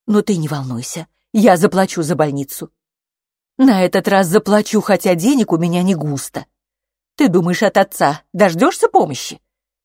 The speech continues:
Нет, я заплачу. Но когда выпишешься, обязательно оформи себе страховку». Услышав это, Леонард почувствовал прилив тревоги. Он сжал трубку,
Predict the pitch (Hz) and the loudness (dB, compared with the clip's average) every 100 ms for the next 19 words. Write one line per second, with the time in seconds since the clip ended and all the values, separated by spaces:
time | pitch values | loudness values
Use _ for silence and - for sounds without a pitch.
0 | _ 359 247 - - _ _ 190 208 196 | _ 0 0 -2 -10 _ _ 0 2 2
1 | 156 147 131 - - _ _ _ _ _ | -2 -6 -8 -10 -18 _ _ _ _ _
2 | - - 185 160 156 143 143 165 277 302 | -20 -4 -2 0 -2 -2 -2 -2 0 -2
3 | - 147 - 135 _ _ - 196 185 147 | -4 -12 -12 -16 _ _ 2 2 2 0
4 | 165 180 - 220 151 - 175 185 190 165 | 2 2 2 0 0 0 -2 0 -4 -2
5 | 151 - 147 - 156 - - _ _ _ | -4 -4 -8 -8 -12 -12 -16 _ _ _
6 | _ _ _ _ _ _ _ _ - 151 | _ _ _ _ _ _ _ _ -16 -14
7 | - 147 - 139 170 170 143 - _ _ | -12 -12 -12 -10 -8 -8 -10 -14 _ _
8 | _ _ _ _ _ _ 165 175 180 233 | _ _ _ _ _ _ 0 2 2 0
9 | 247 - 196 - 208 - 175 165 170 160 | -2 -6 -8 -6 -8 -8 -8 -6 -6 -6
10 | 156 - 156 139 123 110 - _ _ _ | -6 -8 -10 -8 -8 -12 -18 _ _ _
11 | _ _ _ _ _ - 151 139 131 139 | _ _ _ _ _ -10 -8 -6 -6 -8
12 | 127 165 175 - - | -8 -6 -6 -8 -16